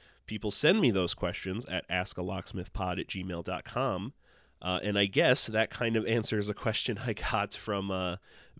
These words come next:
Bill Trull, his, uh, who just wrote me, "Miss your podcast. Is it coming back?" Uh, Bill, yes, it is coming back. Here it is. And again, I'm, I'm so sorry for the delay.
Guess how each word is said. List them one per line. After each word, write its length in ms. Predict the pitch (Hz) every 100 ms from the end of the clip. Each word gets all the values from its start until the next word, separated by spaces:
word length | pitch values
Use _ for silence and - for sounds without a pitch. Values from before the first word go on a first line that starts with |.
| -
Bill 220 | 101 101
Trull, 500 | - 110 104 139 202 - - - _ _
his, 240 | - 95 101
uh, 380 | 95 92 90 101 -
who 160 | 101
just 200 | 98 98
wrote 220 | 104 101
me, 240 | 104 98 95 -
"Miss 180 | 104
your 60 | 104
podcast. 640 | - 92 90 90 87 - -
Is 160 | 87
it 80 | -
coming 280 | - 92 90
back?" 400 | - - - - _ _ _ _
Uh, 180 | - 85
Bill, 300 | - 123 127
yes, 320 | 113 135 -
it 80 | 110
is 160 | 135 -
coming 300 | 160 135 120
back. 380 | 117 117 - -
Here 240 | - 92 90
it 60 |
is. 420 | 107 110 104 - - - - _ _ -
And 260 | 85 87 85
again, 340 | 90 95 92
I'm, 240 | 90 95 82
I'm 140 | 90
so 220 | 90 95
sorry 260 | 87 92 90
for 140 | -
the 100 | 92
delay. 460 | 85 85 73 60 -